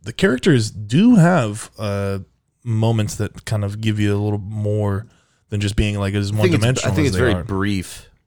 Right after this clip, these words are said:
Speaker 2: if anything.
Speaker 1: Yeah.
Speaker 2: Like, there should have been a little more character
Speaker 1: A
Speaker 2: development
Speaker 1: little more,
Speaker 2: in the
Speaker 1: yeah.
Speaker 2: movie.
Speaker 1: Like, I think the one thing they did, which I think was supposed to, like, kind of give us, uh, an idea of, like, who Brett was. Like, when she shows up, she's already, already been, like, fighting off this salesman dude and, like, you know,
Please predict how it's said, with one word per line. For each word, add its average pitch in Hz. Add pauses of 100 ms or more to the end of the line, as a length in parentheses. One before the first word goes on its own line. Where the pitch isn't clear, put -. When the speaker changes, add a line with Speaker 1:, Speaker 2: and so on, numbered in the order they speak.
Speaker 2:
if 92
anything. 101
Speaker 1:
Yeah. 139
Speaker 2:
Like, 95
there 113
should -
have 139
been 120
a 110
little 120
more 110
character 101
Speaker 1:
A 90
Speaker 2:
development 95
Speaker 1:
little 151
more, 143
Speaker 2:
in 120
the 123
Speaker 1:
yeah. 110
Speaker 2:
movie. 110
Speaker 1:
Like, 131
I 139
think 165
the 175
one 160
thing 156
they 135
did, 117
which 104
I -
think 117
was 113
supposed -
to, 104
like, 98
kind 104
of 101
give 104
us, 101
uh, 101
an 101
idea 98
of, 95
like, 95
who 110
Brett 95
was. 85
Like, 95
when 104
she 110
shows 110
up, 104 (220)
she's 107
already, 104
already 104
been, 101
like, 98
fighting 104
off 104 (600)
this 101 (320)
salesman 107
dude 104
and, 104
like, 98
you 101
know, 101